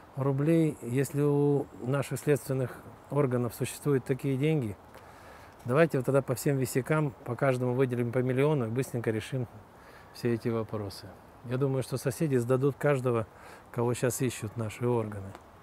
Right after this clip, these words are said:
Значит, получается, что это непростое дело, резонансное. Если бы не было вот этого шума, то никого, никто бы никого не искал, никаких миллионов не выделялось.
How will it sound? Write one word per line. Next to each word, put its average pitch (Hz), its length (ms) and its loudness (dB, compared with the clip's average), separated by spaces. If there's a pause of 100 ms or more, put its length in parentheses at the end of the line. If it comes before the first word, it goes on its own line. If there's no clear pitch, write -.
(480)
Значит, 151 180 0
получается, 196 500 6
что 170 520 4 (120)
это 165 200 2
непростое 156 680 4
дело, 110 420 0 (380)
резонансное. 123 1000 0 (1000)
Если 170 240 2
бы 180 140 6
не 202 140 4
было 175 200 6
вот 170 140 0
этого 170 260 2
шума, 170 460 2 (200)
то 131 80 -4
никого, 151 280 0
никто 165 260 2
бы 165 100 4
никого 156 320 2
не 131 200 4
искал, 117 420 2
никаких 113 320 -6
миллионов 131 520 0
не 120 80 -2
выделялось. 110 680 -2